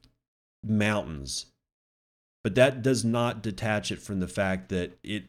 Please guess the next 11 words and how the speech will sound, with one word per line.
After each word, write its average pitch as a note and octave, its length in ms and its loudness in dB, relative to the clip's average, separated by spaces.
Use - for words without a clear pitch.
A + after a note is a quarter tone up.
is C3 380 4
a F#2+ 100 -6
symbol, F#2 540 0
because F#2+ 360 -4
it's D2 140 -6
like, A2+ 100 0
what, C3 300 4
what C#3+ 240 8
is A3 160 8
Bitcoin? C#2 640 -8
Well, G#2+ 320 0